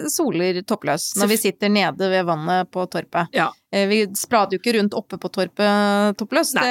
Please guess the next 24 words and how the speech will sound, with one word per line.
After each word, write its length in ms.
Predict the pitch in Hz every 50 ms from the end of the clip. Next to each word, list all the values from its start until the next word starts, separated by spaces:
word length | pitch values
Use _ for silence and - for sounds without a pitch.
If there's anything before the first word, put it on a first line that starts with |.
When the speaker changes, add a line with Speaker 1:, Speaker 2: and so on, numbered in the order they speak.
| 240 214 202
Speaker 1:
Det, 80 | 196 190
det 80 | 208 202
skjer 120 | - -
Speaker 2:
Og 40 | -
så 120 | - 311 277
Speaker 1:
ikke 20 |
så 20 |
Speaker 2:
har 120 | 240 226 208
Speaker 1:
mye. 20 | 214
Speaker 2:
vi 200 | 220 220 220 226
masse 260 | 226 214 - - 226
unger, 420 | 220 220 226 208 190 185 190 202
eh, 360 | 202 202 196 196 202 170 190
ru-, 140 | 196 202 185 190
mellom, 540 | 202 208 202 190 190 196 196 202 190 196 190
t-, 120 | - 220
eh, 260 | 165 196 202 196 190
til 140 | 196 - 208
sammen 400 | - - 196 185 185 190 196 196 190 190
liksom 220 | 190 190 202 196
seks, 460 | 190 - 190 185 - - - - -
eh, 440 | 208 190 190 190 190 190 190 185 185 196
da, 240 | 247 269 285 285 269
som 160 | - 254